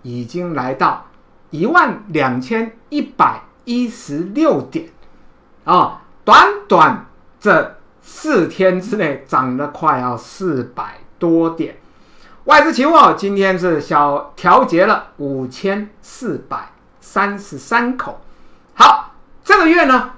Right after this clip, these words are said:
是我们在六月二十号给大家预告了什么月份？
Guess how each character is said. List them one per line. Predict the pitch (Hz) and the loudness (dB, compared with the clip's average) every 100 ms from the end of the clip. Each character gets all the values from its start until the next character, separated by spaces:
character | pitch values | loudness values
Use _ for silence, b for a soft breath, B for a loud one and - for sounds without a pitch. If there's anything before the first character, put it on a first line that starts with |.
| - - _ _ _ - | -20 -20 _ _ _ -10
是 | - | -2
我 | 175 | 0
们 | 156 165 151 - | 2 2 0 -8
在 | - 202 180 | -2 0 0
六 | 220 302 254 202 175 | 2 6 8 8 6
月 | 180 254 190 175 - | 2 2 2 2 0
二 | - 277 | 2 4
十 | 202 | 4
号 | 214 240 - - | 4 4 0 -8
给 | 123 | -8
大 | 123 147 | -2 -2
家 | 147 | -2
预 | 160 190 147 | -4 -6 -4
告 | 160 | 0
了 | 143 | 0
什 | 135 | -2
么 | 135 | -4
月 | 233 226 | 0 2
份？ | 240 262 | 2 2